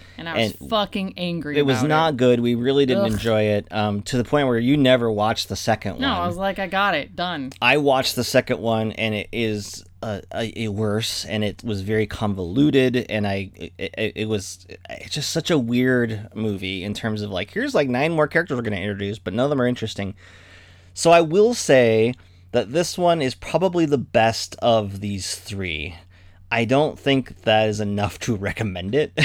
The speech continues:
Speaker 2: <laughs> because it is still not great. The, the story here, once you, I had to Google some stuff to remember 'cause I was just like, uh, I mean, I watched this previous movie, but I don't know. Um, so, but once you kinda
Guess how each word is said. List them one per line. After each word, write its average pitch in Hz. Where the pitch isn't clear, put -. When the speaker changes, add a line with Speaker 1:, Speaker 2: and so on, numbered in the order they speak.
Speaker 2:
<laughs> -
because 117
it 123
is 120
still 131
not 113
great. 104
The, 131
the -
story 202
here, 165
once 139
you, 165
I -
had 120
to 117
Google 95
some 95
stuff 92
to 101
remember 85
'cause 101
I 98
was 98
just 98
like, 64
uh, 101
I 101
mean, 104
I 98
watched 127
this 143
previous 170
movie, 196
but 143
I 139
don't 170
know. 175
Um, 113
so, 151
but 170
once 202
you 196
kinda 160